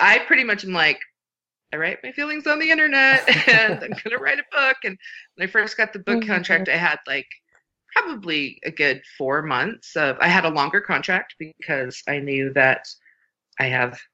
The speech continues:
Speaker 1: you know, struggles with mental illness and health things, and I wanted that padding. But it was probably a good four months of just total imposter syndrome and <laughs> being blocked. And I would write,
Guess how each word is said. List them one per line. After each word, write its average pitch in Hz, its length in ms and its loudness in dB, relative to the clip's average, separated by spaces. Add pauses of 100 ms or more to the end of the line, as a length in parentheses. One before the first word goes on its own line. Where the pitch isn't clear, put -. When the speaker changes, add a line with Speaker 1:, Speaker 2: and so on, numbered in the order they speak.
(220)
Speaker 1:
you 135 140 -8
know, 143 200 -6 (300)
struggles - 300 -4
with 139 100 -2
mental 123 240 -2
illness 120 240 -2
and 123 100 -2
health - 200 0
things, 127 240 0
and 120 80 2
I 117 40 4
wanted 131 320 2
that 117 200 0
padding. 147 440 -2 (560)
But 233 100 4
it 320 40 8
was 381 120 6
probably 381 240 4
a 190 80 0
good 180 160 2
four 165 220 -2
months 165 340 -2
of 139 180 -6
just - 360 -6 (260)
total 190 220 0
imposter 147 400 -2
syndrome 135 360 -4
and 147 120 -4
<laughs> - 120 2
being 277 200 2
blocked. 160 320 -2
And 160 100 2
I 139 60 6
would 147 160 0
write, 180 320 4